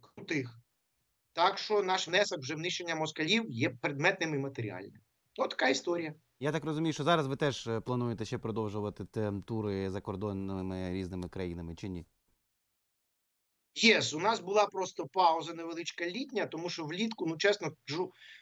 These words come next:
Speaker 1: зорганізувати гастролі важкувато. Е, у нас специфічний репертуар.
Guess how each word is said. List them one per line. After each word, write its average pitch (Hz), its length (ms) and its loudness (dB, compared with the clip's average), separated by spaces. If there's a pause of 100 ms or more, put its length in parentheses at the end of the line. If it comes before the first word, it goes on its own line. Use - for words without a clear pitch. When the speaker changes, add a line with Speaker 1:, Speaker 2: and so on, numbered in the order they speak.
Speaker 1:
зорганізувати 180 760 8
гастролі 202 540 4
важкувато. 151 800 2 (1000)
Е, 156 140 8
у - 20 8
нас 247 140 6
специфічний 226 680 0
репертуар. 185 720 4